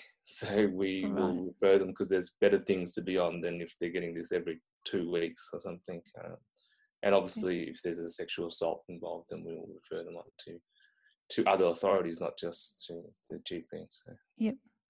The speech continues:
Speaker 1: Yeah.
Speaker 2: And do you think there's any stigma or embarrassment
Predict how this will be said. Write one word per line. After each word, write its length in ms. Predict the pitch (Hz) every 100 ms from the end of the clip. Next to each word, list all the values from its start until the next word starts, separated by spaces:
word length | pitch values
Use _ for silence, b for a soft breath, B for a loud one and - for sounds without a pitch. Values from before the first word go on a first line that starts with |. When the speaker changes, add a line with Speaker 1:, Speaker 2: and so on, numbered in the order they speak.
| _ B
Speaker 1:
Yeah. 80 | B B 233
Speaker 2:
And 220 | - 254
do 60 | 277
you 60 | 277
think 200 | 339 -
there's 180 | 320
any 160 | 294 262
stigma 560 | - - 233 233 240 240
or 180 | 220
embarrassment 960 | 220 208 190 190 214 - 214 208 202